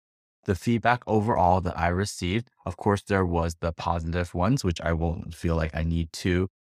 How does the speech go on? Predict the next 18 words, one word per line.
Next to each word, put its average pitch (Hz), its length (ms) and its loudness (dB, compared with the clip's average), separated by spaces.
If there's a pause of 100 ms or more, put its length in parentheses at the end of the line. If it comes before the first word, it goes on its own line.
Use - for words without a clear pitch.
(140)
say 95 360 2
too - 260 -2
much 85 300 0
of, 101 300 -2 (340)
where 110 400 4
they 101 300 2
mentioned 107 580 2
that 87 300 -4
I 95 140 -2
could 90 240 0
really 90 260 2
work 87 300 -2
on, 104 320 2 (280)
once 92 280 0
again, 90 300 0
was 85 200 -4
my 85 240 -4 (220)
pacing. 90 580 -4